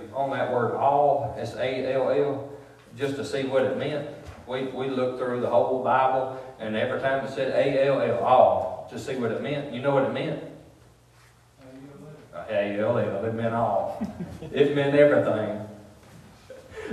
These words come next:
It meant everything. So if he's gonna freely give us all things,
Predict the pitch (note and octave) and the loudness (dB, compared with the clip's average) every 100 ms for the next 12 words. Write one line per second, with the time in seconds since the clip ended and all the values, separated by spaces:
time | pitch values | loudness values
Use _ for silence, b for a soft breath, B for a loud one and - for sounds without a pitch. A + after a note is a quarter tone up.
0 | - D#3+ D3+ C#3 C#3 D3 - - A2 G#2+ | 0 0 2 2 4 4 4 2 0 -2
1 | - B B D3+ C#3 B2+ F#3+ A#3 F#3 F#3+ | -6 B B 6 8 8 6 4 6 6
2 | F3 - G#3 F3 E3 - - - - - | 6 6 4 4 4 4 6 6 6 6
3 | - - C3 C3 C3 C3 | 8 8 8 4 2 -4